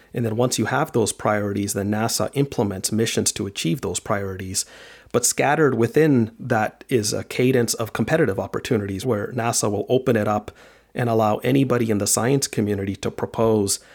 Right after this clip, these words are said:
a bold challenge, a bold science experiment. And, uh, so within planetary science, it's often building a spacecraft and flying that spacecraft to a destination to take measurements. Within astrophysics, it's often building a telescope,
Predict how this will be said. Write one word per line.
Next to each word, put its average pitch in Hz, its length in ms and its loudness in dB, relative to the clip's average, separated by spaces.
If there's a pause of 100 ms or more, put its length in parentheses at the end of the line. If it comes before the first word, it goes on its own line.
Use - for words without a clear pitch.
(160)
a - 100 -4
bold 110 340 2
challenge, 107 540 -2
a 117 60 -4
bold 107 320 2
science 113 460 0
experiment. 95 720 -6 (480)
And, 110 320 -2
uh, 104 140 0
so - 160 2
within 113 280 2
planetary 120 560 0
science, 104 400 0
it's 107 160 0
often 107 360 0
building 107 360 2
a 98 60 -4
spacecraft - 800 -2
and 101 120 -2
flying 110 440 0
that 104 200 -4
spacecraft - 680 -2
to 160 200 2
a 147 40 6
destination 104 840 -2 (440)
to - 80 -4
take - 280 -2
measurements. 110 600 0
Within 107 320 0
astrophysics, 107 800 -2
it's 110 200 -2
often 113 340 0
building 104 340 -2
a 101 40 -8
telescope, - 680 -2